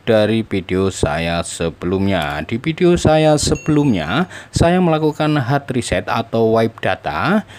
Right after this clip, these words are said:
namun handphone ini masih tersangkut akun Google-nya. Jadi di sini saya akan melakukan bypass F R P-nya atau menghapus akun Google-nya.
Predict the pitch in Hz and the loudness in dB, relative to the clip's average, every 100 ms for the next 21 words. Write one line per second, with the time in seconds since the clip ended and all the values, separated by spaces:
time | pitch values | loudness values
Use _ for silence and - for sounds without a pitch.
0 | - - 151 170 185 180 139 113 110 113 | -12 -4 0 2 2 2 2 0 0 0
1 | 113 127 120 101 113 104 98 - 92 90 | 2 2 0 -2 -6 -6 -8 -4 -4 -4
2 | - - - 95 90 - 95 95 95 98 | -8 -12 -8 -6 -6 -6 -8 -6 -6 -8
3 | 92 - 104 101 98 85 76 73 - - | -8 -6 -4 -2 -2 -2 -6 -10 -16 -20
4 | - - 101 95 131 131 147 151 - 139 | -20 -10 -8 -6 -8 -8 -8 -6 -4 -2
5 | 120 123 - 135 120 113 117 - 117 117 | -2 -4 -4 -4 -2 -2 -4 -4 -4 -4
6 | 101 101 90 - 98 - - 104 - - | -4 -4 -4 -4 -4 -4 -8 -8 -6 -8
7 | 98 - 101 95 71 120 170 - - 147 | -8 -6 -8 -6 -6 -8 -8 -18 -10 -8
8 | 156 180 175 165 135 113 113 131 120 - | -6 -4 -2 -2 -4 -6 -6 -8 -14 -12
9 | 107 104 - 104 107 104 - 98 - 107 | -10 -10 -10 -8 -8 -10 -10 -10 -6 -6
10 | 107 95 78 - | -4 -4 -6 -10